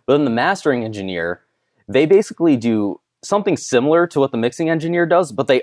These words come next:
only do it with the main mix, with the left and the right. So the mixer will take a hundred tracks and either on the board in real life or in the computer, mix them all together and you get a stereo left and right. That's what you're gonna listen to in your headphones. Then the mastering engineer will take that stereo left and right track,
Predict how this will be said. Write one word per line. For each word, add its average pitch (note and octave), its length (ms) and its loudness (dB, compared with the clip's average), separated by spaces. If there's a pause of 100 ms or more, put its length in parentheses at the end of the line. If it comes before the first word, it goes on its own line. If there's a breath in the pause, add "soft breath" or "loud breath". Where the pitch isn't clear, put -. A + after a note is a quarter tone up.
only D3 300 2
do A2+ 260 2
it D#3 220 2
with A#2+ 200 -2
the B2 60 -2
main A2+ 380 -2
mix, - 340 -8
with B2+ 200 -6
the A2+ 60 0
left B2+ 320 0
and A#2 80 -2
the G#2+ 80 -2
right. G2+ 380 0
So - 160 0
the C3+ 80 2
mixer E3+ 340 2
will C#3+ 140 4
take C#3 320 0
a C#3 80 0
hundred F#3 400 0
tracks F#2 480 -2
and B2 100 -2
either B2+ 280 4
on C#3 160 4
the B2 80 -2
board E3 340 2
in D3 80 0
real F3 220 4
life D#3+ 260 2
or B2+ 80 2
in C#3+ 120 0
the C#3+ 60 0
computer, B2 400 0
mix C3 220 0
them D3 140 0
all C#3 100 4
together A2+ 400 2
and G#2+ 100 0
you A2+ 60 -2
get A2 140 0
a G2+ 40 -4
stereo F#2 640 0
left G2 300 -2
and G2 100 -6
right. D2+ 320 -4
That's G#2+ 260 -2
what G#2+ 120 -4
you're G#2 100 -4
gonna G2+ 160 -4
listen G2 260 -6
to G2+ 140 -6
in F#2 60 -6
your F2 120 -8
headphones. D2 480 -10 (380 soft breath)
Then B2+ 140 0
the B2 80 -2
mastering C3 520 0
engineer G#2 360 -2
will F#2 120 -4
take C3+ 320 -2
that B2 220 0
stereo B2 440 2
left B2 240 2
and A2 160 -2
right B2+ 320 2
track, C3+ 440 0